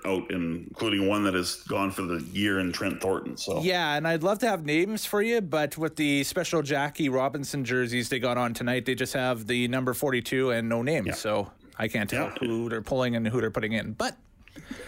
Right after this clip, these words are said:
Speaker 2: that game continues.
Speaker 1: Jackie Robinson Day in Major Leagues of Baseball. As, uh, of course, we know that Jackie Robinson broke the color barrier.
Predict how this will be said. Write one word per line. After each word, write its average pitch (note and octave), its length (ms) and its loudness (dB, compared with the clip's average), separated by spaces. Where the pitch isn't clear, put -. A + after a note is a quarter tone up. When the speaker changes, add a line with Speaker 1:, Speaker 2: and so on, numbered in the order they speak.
Speaker 2:
that C3+ 160 -2
game C3+ 160 0
continues. - 400 -4
Speaker 1:
Jackie A#2+ 320 0
Robinson B2+ 480 2
Day A#2+ 480 4
in A#2+ 280 2
Major A#2+ 260 0
Leagues A#2+ 180 0
of G#2+ 100 -4
Baseball. A2+ 680 2
As, G2 320 -2
uh, G#2 100 0
of G2+ 180 0
course, G#2 240 -2
we G#2 60 0
know G#2 160 4
that F#2+ 180 0
Jackie G2+ 300 -2
Robinson F#2+ 360 0
broke G2 220 -2
the - 60 -18
color A#2+ 260 0
barrier. A#2 500 2